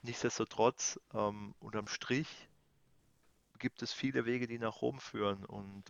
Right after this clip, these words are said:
ähm, man muss einfach nur, äh, den richtigen Partner vielleicht an seiner Seite haben oder halt, äh, also Partner in S-, Summe,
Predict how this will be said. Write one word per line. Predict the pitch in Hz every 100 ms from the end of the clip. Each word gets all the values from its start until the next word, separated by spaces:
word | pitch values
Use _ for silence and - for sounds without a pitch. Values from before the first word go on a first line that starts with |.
| -
ähm, | 98 98 95 - _ _ -
man | 110
muss | 110 120
einfach | 110 117 - -
nur, | 117 120 120 120 - -
äh, | 110 107 107 - - -
den | 113
richtigen | 110 - 120 113 107 104 - - - - -
Partner | - 120 127 -
vielleicht | - 151 143
an | 139
seiner | 135 135
Seite | 127 135 127 127
haben | 127 123 127 127 _ _ -
oder | 117 113 110
halt, | 110 107 107 -
äh, |
also | 107 104 104 104 98 98 -
Partner | - 104 - 113 101
in | 104 107
S-, | - -
Summe, | 107 107 110 104